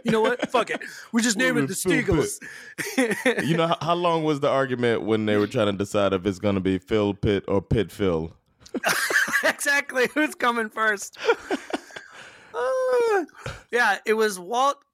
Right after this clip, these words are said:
Speaker 1: and they also co-coached.
Speaker 2: Wow.
Speaker 1: Walt Kiesling of the Steelers, and get this, Greasy Neal of the Eagles were co-coaches,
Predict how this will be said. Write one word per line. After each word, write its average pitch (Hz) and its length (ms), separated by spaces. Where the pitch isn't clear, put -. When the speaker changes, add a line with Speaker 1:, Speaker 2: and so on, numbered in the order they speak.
Speaker 1:
and 277 320
they 262 80
also 277 420
co-coached. 269 1160
Speaker 2:
Wow. 78 680
Speaker 1:
Walt 233 560
Kiesling 254 600
of 202 120
the 190 60
Steelers, 254 760
and 196 140
get 214 240
this, 226 320
Greasy 269 760
Neal 202 720
of 180 180
the 185 220
Eagles 185 680
were 170 200
co-coaches, 220 1080